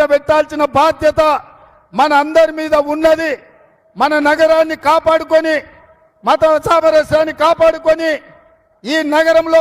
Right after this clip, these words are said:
పెట్టుబడులు తెచ్చి ఈ నగరాన్ని విశ్వ నగరంగా చేసే బాధ్యత కాంగ్రెస్ పార్టీ తీసుకుంటుంది. ఇవాళ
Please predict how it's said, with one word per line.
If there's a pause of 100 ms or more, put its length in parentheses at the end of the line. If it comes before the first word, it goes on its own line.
(120)
పెట్టుబడులు (100)
తెచ్చి (640)
ఈ (180)
నగరాన్ని (100)
విశ్వ (160)
నగరంగా
చేసే (140)
బాధ్యత (680)
కాంగ్రెస్ (100)
పార్టీ (200)
తీసుకుంటుంది. (720)
ఇవాళ